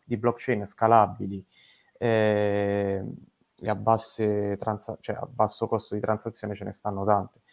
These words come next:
Adesso Solana fa tanto parlare di sé, ma legandomi a quello che dice Filippo, è follia pensare di poter entrare a un prezzo così pompato. Quindi ecco, morale della favola, è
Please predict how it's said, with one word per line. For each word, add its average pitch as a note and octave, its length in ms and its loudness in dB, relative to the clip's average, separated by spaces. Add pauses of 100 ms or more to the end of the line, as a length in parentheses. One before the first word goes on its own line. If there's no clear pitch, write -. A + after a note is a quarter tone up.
(240)
Adesso A#2 320 4
Solana A2 320 6
fa G2+ 120 -2
tanto A2 320 -2
parlare A2 360 4
di A#2 120 2
sé, B2+ 160 2
ma G2+ 120 -2
legandomi G2+ 520 -2 (460)
a A#2+ 60 -2
quello A#2 240 8
che A2 120 2
dice A2+ 260 0
Filippo, A#2 600 2
è G#2 120 2
follia G#2 560 4
pensare G#2+ 580 0
di G2 100 -4
poter G#2 260 0
entrare G#2+ 400 4
a - 20 0
un F2+ 120 -6
prezzo G2+ 380 -4
così G#2 440 -4 (340)
pompato. G2 640 2 (360)
Quindi A#2 300 4
ecco, G#2 640 4
morale A2 320 4
della A2+ 260 6
favola, G2 1200 4 (360)
è G2 400 0